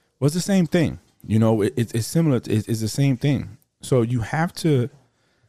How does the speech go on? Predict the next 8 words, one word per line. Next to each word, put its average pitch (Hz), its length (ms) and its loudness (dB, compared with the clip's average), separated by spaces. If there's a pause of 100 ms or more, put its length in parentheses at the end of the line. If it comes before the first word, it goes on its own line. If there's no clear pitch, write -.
(180)
you 117 80 -8
have 131 260 -2
to 107 360 0 (520)
clear 147 560 0 (380)
your 113 160 0
mind 131 340 0
of 85 100 -4
stuff. - 340 -4